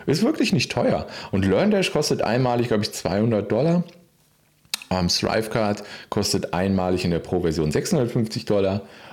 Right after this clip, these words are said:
und dann halt sechs oder sechzehn Euro im Monat für Vimeo. Also das ist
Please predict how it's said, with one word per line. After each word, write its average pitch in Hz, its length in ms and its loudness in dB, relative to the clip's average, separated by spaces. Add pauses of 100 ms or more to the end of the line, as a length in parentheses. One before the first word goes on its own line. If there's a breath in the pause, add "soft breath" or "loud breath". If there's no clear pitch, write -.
und 87 180 -2
dann 85 160 0
halt 90 160 -2
sechs 87 240 -2
oder 82 160 0
sechzehn 78 360 -4
Euro 73 360 -2
im 76 100 -2
Monat 71 320 -2
für 71 200 -6
Vimeo. 87 420 0 (300)
Also - 260 -6 (120)
das - 180 -2
ist - 220 -8